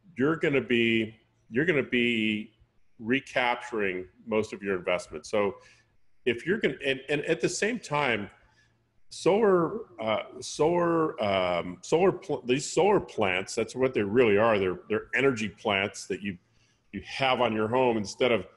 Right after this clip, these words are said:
getting it from the wire from the utility company. You have your own energy plant. So these,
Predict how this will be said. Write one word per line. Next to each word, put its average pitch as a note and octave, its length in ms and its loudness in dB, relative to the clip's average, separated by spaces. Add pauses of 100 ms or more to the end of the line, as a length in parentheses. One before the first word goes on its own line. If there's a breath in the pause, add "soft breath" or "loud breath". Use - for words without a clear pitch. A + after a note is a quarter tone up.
(160)
getting B2 240 4
it A#2 180 0
from A#2 140 -4
the G#2 80 -2
wire G#2+ 500 2
from G2 200 -10
the F#2 80 -2
utility F#2+ 500 -2
company. F#2 340 -6
You G2+ 120 0
have G2+ 120 0
your F#2 140 -12 (100)
own A#2 260 2
energy A#2+ 360 -2
plant. F2+ 400 -6
So A2 160 -2
these, D3+ 300 -6